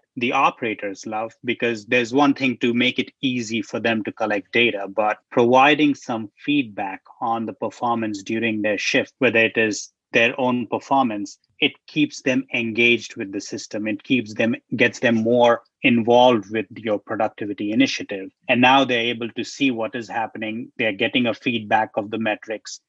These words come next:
and, uh, they can see all the different machines, uh, that are hap-,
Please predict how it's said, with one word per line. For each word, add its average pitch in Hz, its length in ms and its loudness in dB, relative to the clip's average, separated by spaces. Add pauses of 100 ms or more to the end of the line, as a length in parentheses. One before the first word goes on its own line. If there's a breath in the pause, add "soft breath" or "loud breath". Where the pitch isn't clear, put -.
(160)
and, 117 340 0
uh, 110 160 4
they 110 140 0
can 113 160 -2
see 131 240 2
all 117 160 4
the 110 100 0
different 110 360 -2
machines, 110 720 -2
uh, 113 200 0
that 110 220 -2
are 107 160 2
hap-, 127 300 0